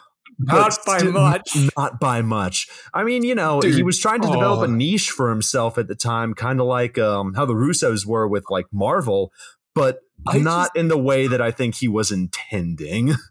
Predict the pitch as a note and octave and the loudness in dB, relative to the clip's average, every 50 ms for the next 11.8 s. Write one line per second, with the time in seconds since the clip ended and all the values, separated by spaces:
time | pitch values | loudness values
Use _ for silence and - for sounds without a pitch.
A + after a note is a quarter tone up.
0 | _ _ - A3+ F#3+ - G3 F3+ D3 D3 E3 E3 D#3 F3 E3 D3+ D#3+ - - C#3 | _ _ -4 -2 -2 0 0 -2 0 0 0 0 2 2 2 2 0 0 -2 -2
1 | A#2+ C3+ D#3 D#3 C#3+ C#3+ D3 C3+ C#3 C#3+ - - B2 A2 G#2+ G2+ - - C#3 C3+ | 0 0 2 2 2 2 0 0 0 -2 -4 -6 -4 -4 -4 -4 -6 -10 -14 -14
2 | - - F#3 - F#3 G#3 G#3+ D#4+ E4 D4+ A3+ F#3+ F3 E3+ F3+ F#3 - F3 D3+ - | -14 -12 -6 -4 -2 -2 0 0 0 0 0 0 0 0 0 -2 -2 -2 -2 -2
3 | - C3+ B2 - C#3 C3+ C3+ C3+ D3 C#3+ C#3 C#3+ C3+ A#2+ A2+ A#2 B2 C#3+ C#3+ - | 0 -2 -2 -2 -2 -2 -2 -2 -4 -4 -2 -2 -2 -2 -2 0 -2 -2 0 0
4 | E3+ D3+ B2+ A2+ A2+ A2 A2 A2 A2 A2+ B2+ C#3+ D#3+ D#3 - - _ _ _ _ | 0 0 0 0 -2 -2 0 0 0 0 0 0 0 -2 -4 -8 _ _ _ _
5 | _ _ _ _ _ _ _ _ _ _ - D#3+ E3 - - E3 D#3 D3+ - - | _ _ _ _ _ _ _ _ _ _ -2 -2 -2 0 0 0 0 0 -2 -4
6 | - - F3 F3+ G3 F#3+ - - D3+ C#3 C#3 C#3+ C#3+ C3 C#3+ D#3 D3+ C#3+ - - | -4 -2 0 0 0 0 -2 0 2 2 2 2 2 0 0 -2 -2 -2 -4 -6
7 | - - C#3+ C3+ A#2+ A2+ A2 G#2 G#2+ G#2 G#2+ A2 _ - D#3 D3+ E3+ D#3 A#2 A2+ | -4 -2 0 0 2 0 0 -2 -4 -6 -10 -10 _ -4 0 0 2 2 0 0
8 | C3 C3 A#2+ A2 G#2+ G#2 G2 G#2 G#2+ A#2 A2+ G2+ F#2+ G2+ G#2 G2+ G2 G2+ G#2+ G#2 | 0 0 0 0 -2 -4 -4 -4 -4 -2 -2 -2 -2 -2 -2 -2 -2 -4 -4 -8
9 | G2+ A2 - - - - - _ - - G3 F#3 F3 F#3 E3+ E3 D#3+ D3 D3 D#3 | -6 -8 -8 -10 -12 -18 -20 _ -6 -4 -4 -2 0 0 0 0 0 0 0 -2
10 | D3+ C3 - - _ _ _ - - - - - G3 D#3 - C#3 A#2 A2 A#2+ A2 | -2 -4 -6 -8 _ _ _ -6 -6 -4 -2 -2 -4 -2 -2 -2 -2 0 0 0
11 | G#2 G2 G2 G2+ G#2 G2+ G2 - - - - - G#2+ A2+ B2+ | -2 -2 -4 -6 -10 -12 -12 -14 -20 -14 -8 -4 -4 -2 -2